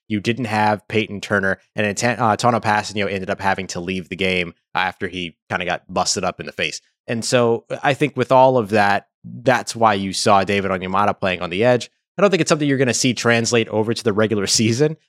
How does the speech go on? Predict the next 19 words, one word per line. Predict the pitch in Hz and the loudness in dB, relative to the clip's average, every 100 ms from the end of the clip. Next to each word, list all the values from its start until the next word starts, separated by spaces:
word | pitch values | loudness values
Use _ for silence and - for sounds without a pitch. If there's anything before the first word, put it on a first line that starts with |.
| _ | _
but | 185 | 2
it | |
was | 170 - | 2 2
fun | 185 214 170 | 4 4 2
to | |
see, | 120 160 147 127 | 0 2 2 2
and | 120 | -2
he | 127 | -2
was | 160 120 | -2 2
very | 135 135 | 4 4
disruptive | 123 113 117 123 - 117 95 | 2 0 2 2 2 -2 -2
regardless | 98 117 120 104 | 2 4 4 0
of | |
where | 107 | -4
you | 98 92 | -4 -4
put | 117 113 | -2 -2
him. | |
He | 101 120 | 0 2
had, | 117 107 | 2 0